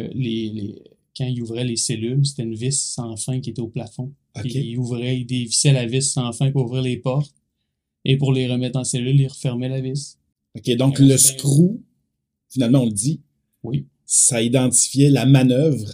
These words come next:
Speaker 2: à la personne qui faisait la manœuvre, c'est
Speaker 1: Qui
Speaker 2: ça ?
Speaker 1: était catégorisé comme uniquement ça, mais maintenant, de nos jours, on est, euh,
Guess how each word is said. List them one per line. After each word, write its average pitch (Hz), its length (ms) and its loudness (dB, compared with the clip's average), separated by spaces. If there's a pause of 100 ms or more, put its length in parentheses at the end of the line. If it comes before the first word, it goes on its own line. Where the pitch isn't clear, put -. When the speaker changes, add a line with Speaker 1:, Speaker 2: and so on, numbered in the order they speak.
(100)
Speaker 2:
à 113 140 -4
la 117 100 -2
personne 139 400 2
qui 143 140 -6
faisait 127 280 2
la 120 120 2
manœuvre, 113 400 -2
c'est - 100 -8
Speaker 1:
Qui 113 60 -4
Speaker 2:
ça ? 139 100 0
Speaker 1:
était 139 80 2
catégorisé 123 600 -2
comme 123 300 -2 (200)
uniquement 135 420 4
ça, 156 160 -2
mais 120 200 2
maintenant, 123 340 2
de 139 60 8
nos 127 180 0
jours, 139 240 2
on 113 160 -2
est, 120 320 -2
euh, 110 160 -8